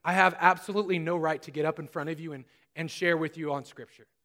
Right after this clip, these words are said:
And so that's my number one priority. My number two priority is towards my family, to my wife and to my kids. And, and that comes before church ministry, that comes before work, and, and that's,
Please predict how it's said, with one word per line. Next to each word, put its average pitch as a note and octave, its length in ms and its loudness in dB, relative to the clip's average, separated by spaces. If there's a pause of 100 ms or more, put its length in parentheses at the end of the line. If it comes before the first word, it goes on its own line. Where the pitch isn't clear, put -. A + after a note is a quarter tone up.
(880)
And D#3+ 100 -8
so G#3 120 4
that's A3 160 8
my A#3 120 8
number G#3 220 4
one F3+ 220 4
priority. E3 480 4
My E3 100 0
number G3 240 2
two - 160 -6
priority F#3 380 4
is E3 80 -10
towards F3 220 -6
my D#3+ 120 -4
family, D3+ 380 -12 (300)
to F3+ 60 -12
my D#3+ 180 4
wife F3+ 320 8
and E3 100 -8
to - 80 -10
my C#3+ 140 -6
kids. C#3 440 -10 (800)
And, E3 240 -4
and E3 180 -6
that F#3 180 6
comes F#3+ 280 -2
before F#3+ 500 6
church A3 340 4
ministry, A3+ 600 -4 (500)
that D#3+ 220 -4
comes F3+ 240 0
before E3 340 -2
work, G#3+ 480 4 (640)
and, D#3+ 220 -6
and E3+ 120 -6
that's, F3+ 280 4